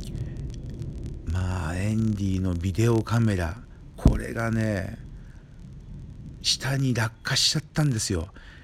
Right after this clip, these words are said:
もうね、何十メーターぐらい下ですかね。落下しちゃった。エンディがちょっと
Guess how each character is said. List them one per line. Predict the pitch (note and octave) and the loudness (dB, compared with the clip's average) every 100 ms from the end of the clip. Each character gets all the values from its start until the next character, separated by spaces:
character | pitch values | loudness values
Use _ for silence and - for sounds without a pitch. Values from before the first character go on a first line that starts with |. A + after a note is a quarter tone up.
| - - - | -20 -20 2
も | B2+ G#2+ | 4 6
う | |
ね、 | F#2+ E2+ A2 - - - | 4 0 -4 -14 -14 -4
何 | C#2+ D2 F#2+ | -2 0 0
十 | F2+ G#2+ | 0 2
メ | A#2+ C3 | 2 0
ー | |
タ | C3+ | 0
ー | D#3+ | 0
ぐ | F#3 | 2
ら | D#3 | 2
い | |
下 | - A2+ | 2 0
で | G2+ | 2
す | G#2+ | 2
か | F#2+ | 0
ね。 | F2 F#2 F2 - - - - - - - - | 0 2 0 -4 -14 -18 -16 -16 -14 -14 -2
落 | F#2 - - - | -2 -2 -8 -8
下 | - | -4
し | - - | -2 0
ち | - | 0
ゃ | G2 | -2
っ | - - | -8 -4
た。 | G#2+ F2+ - - - - F#3 | -2 -2 -6 -14 -10 2 6
エ | |
ン | G3 | 6
デ | C3+ | 4
ィ | G2 F#2 | 2 4
が | G#2 F2+ - - | 4 4 -2 -4
ち | - | 0
ょ | |
っ | F3+ | 0
と | - F#2 - | 0 -4 -8